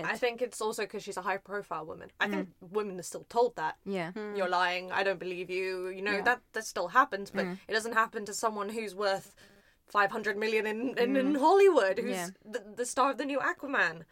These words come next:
Speaker 3: And also she does have supporters who I am going to guess, I'm not sure, would be women who were told, "You're lying,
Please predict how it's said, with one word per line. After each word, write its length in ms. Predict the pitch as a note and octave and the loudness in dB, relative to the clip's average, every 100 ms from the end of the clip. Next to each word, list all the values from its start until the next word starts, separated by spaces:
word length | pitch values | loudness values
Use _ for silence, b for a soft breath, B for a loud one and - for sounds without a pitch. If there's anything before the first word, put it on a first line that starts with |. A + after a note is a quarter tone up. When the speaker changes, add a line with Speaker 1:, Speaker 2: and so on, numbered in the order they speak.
| - | -4
Speaker 3:
And 100 | B3 | 0
also 160 | B3 C4+ C4 | 0 -2 -8
she 80 | A3+ G3 | -6 -6
does 120 | A3 B3 | -6 -6
have 100 | G#3 A3+ | -8 -10
supporters 520 | - F#3+ F#3 F3+ F#3 - - | -4 -4 -4 -8 -8 -12 -4
who 160 | A3+ A3 G#3+ - F#3 | 2 2 2 0 -2
I 20 | G3 G3+ G3+ | -2 -2 -4
am 60 | G#3+ G3+ | -8 -6
going 140 | G#3 G#3 | -8 -8
to 40 | F#3 | -6
guess, 140 | F3+ G#3+ F#3+ | -6 -6 -8
I'm 120 | F#3+ | -6
not 120 | F#3+ - | -8 -6
sure, 160 | G#3 A3 G#3+ | -4 -2 -2
would 140 | G3+ G3+ | -2 -4
be 40 | G3+ | -4
women 180 | G3+ G3+ - | -4 -6 -4
who 100 | G3+ | -4
were 140 | F#3 F#3 F#3 | -2 -4 -4
told, 180 | F3 F3+ - | -4 -4 -4
"You're 200 | F#3+ F#3 | -4 -2
lying, 200 | F3 F3+ | -2 -4